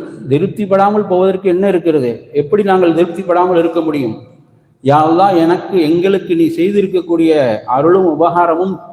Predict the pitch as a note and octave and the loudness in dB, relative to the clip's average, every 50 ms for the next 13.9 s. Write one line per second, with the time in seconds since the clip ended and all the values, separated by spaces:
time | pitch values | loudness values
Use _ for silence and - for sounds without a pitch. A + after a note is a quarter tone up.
0 | - - - D3+ D#3 E3+ E3+ F#3+ F3+ F3 D#3+ D3+ D#3 D3+ D3 C#3+ C#3+ D3 D#3+ - | -20 -14 -10 -8 -6 -2 0 0 2 2 2 2 2 2 2 0 0 2 2 0
1 | - - - - - - G3+ G3 F#3+ F#3 F3 F3+ F3+ F3+ D#3+ C3+ A2+ G2+ - - | 0 -2 -2 -2 0 2 2 2 2 2 2 2 2 2 2 0 -2 -4 -4 -8
2 | - - - - - - - - - _ - C3 C#3 D3+ D#3+ E3 D#3+ D#3 C#3+ C3+ | -12 -16 -20 -20 -20 -20 -20 -20 -20 _ -6 -2 0 2 2 2 2 2 2 0
3 | B2+ B2 - - - - - - - B2 C3+ D#3+ E3 E3 - - G#3 F#3+ F#3 F3+ | -2 -4 -6 -10 -16 -20 -20 -12 -6 -2 0 0 0 -2 -2 0 0 0 2 2
4 | F3+ F3 E3 E3+ E3 E3 D#3 D3 C3 A#2 G#2 - - - C3 D3 D3+ D3+ C#3+ - | 0 2 2 4 4 4 4 4 4 2 0 -2 -4 -4 -2 0 0 0 -2 -2
5 | - D#3 E3+ F#3 F#3 F#3 F3 F3 E3+ E3+ D#3+ D#3 C#3 B2 A#2+ C#3 D#3+ E3+ D#3+ - | 0 0 2 4 4 2 2 2 2 2 2 0 0 -2 -2 -2 -2 -2 -2 -2
6 | E3+ E3 E3 D#3 C#3+ C3+ - C#3+ D#3 E3+ E3 F3+ F3 E3+ D#3+ D#3 D3+ D3 D3 D3 | -2 0 0 0 -2 -4 -6 -8 -6 -2 0 0 2 2 2 2 2 2 0 0
7 | D3 E3+ F3 E3+ E3 D3+ D3 D3+ - E3+ D#3 D3+ - C#3+ C3+ B2+ A#2 - A#2+ G#2 | -2 -6 -6 -4 -2 -2 -4 -2 0 -2 -4 -4 -4 -8 -10 -10 -10 -10 -8 -8
8 | F#2 F#2+ - - _ _ _ _ _ _ _ _ _ _ _ _ _ _ _ _ | -8 -8 -10 -18 _ _ _ _ _ _ _ _ _ _ _ _ _ _ _ _
9 | - A#2 A2+ B2+ D3 F3 G3+ G3+ G3+ G#3 G#3 G3+ G3 G3 G3 F#3+ D#3+ D#3+ F3 G3 | -4 -2 0 2 2 2 2 2 2 2 2 2 2 2 2 2 2 2 2 0
10 | F#3+ F#3+ F#3+ F#3 F#3+ F#3+ F#3 G3 F#3+ F#3 F3 F3 E3 D#3 D#3 D3+ - D3+ C#3 D3+ | 0 0 0 -2 -2 -2 -2 -4 -2 -2 0 0 0 -2 -2 -4 -6 -6 -8 -8
11 | - D3 C#3 C3+ A#2+ A#2 A#2+ G#2+ G2 - - - - - _ _ _ _ _ _ | -6 -6 -6 -6 -6 -8 -6 -8 -8 -10 -16 -20 -20 -20 _ _ _ _ _ _
12 | _ _ _ - D3+ D3+ F3 F3+ F#3+ G3+ G3 G3 G#3+ G3 F#3+ E3 D#3+ D#3+ D#3+ - | _ _ _ -2 0 2 4 4 2 2 0 0 0 0 0 0 -2 -4 -2 -2
13 | F3 F3 E3+ F3+ F3+ F3+ F3+ F3 F3 E3+ D#3+ - D3+ D#3 D3+ D3+ D3 D3 | -2 -2 -2 -2 -2 -2 0 0 -2 -2 -2 -2 -2 -2 0 0 0 -2